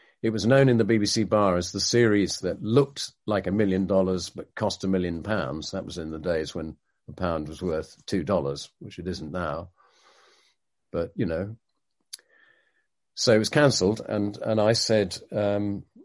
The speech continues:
uh, "Well, you know, we're, we've already learned our lesson." Ben had come on board by that stage.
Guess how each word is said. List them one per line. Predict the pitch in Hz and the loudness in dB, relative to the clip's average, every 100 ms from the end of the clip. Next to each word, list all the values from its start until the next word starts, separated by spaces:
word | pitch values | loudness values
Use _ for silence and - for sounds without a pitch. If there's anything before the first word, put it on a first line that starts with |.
| _ 214 285 _ _ _ _ _ _ _ _ _ - | _ -20 -20 _ _ _ _ _ _ _ _ _ -6
uh, | 101 95 | 0 2
"Well, | 104 110 90 123 | 4 4 2 0
you | 113 | -2
know, | 87 | 0
we're, | 92 92 90 - | 2 0 0 -4
we've | 104 90 | -4 0
already | 110 104 95 | 0 2 2
learned | 98 92 87 | 4 4 4
our | 82 | 4
lesson." | 92 - 90 | 4 2 -2
Ben | - 113 | 0 2
had | 107 92 | 2 0
come | 87 85 | -2 -2
on | 85 | -2
board | 82 98 82 73 | 0 2 2 0
by | - 67 | -2 0
that | 76 - | -2 -4
stage. | - 62 69 95 - | -6 -4 -4 -10 -12